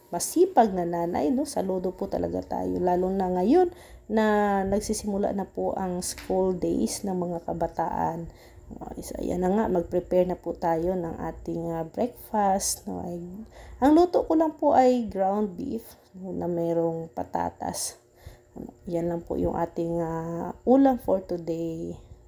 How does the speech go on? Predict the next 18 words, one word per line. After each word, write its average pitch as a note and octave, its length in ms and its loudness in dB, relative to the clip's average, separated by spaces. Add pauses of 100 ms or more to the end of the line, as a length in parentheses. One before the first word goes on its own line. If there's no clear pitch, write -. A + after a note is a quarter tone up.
(540)
At, - 240 -6
ah, E3 320 2
habang, E3+ 480 0
ah, - 80 -4
nag, E3+ 320 -2
ah, E3 480 -2 (480)
liligpit F3 640 -2
tayo, B3+ 580 4
no, G3 140 -8
ng F#3 240 -4
ating, E3+ 400 -6
ah, E3 260 -6 (460)
lulutuin. A#3 880 4 (340)
At, - 240 -14
ah, - 220 -10
syempre, C#4 720 2 (240)
no, C#4+ 320 -6
ah, F3 560 -6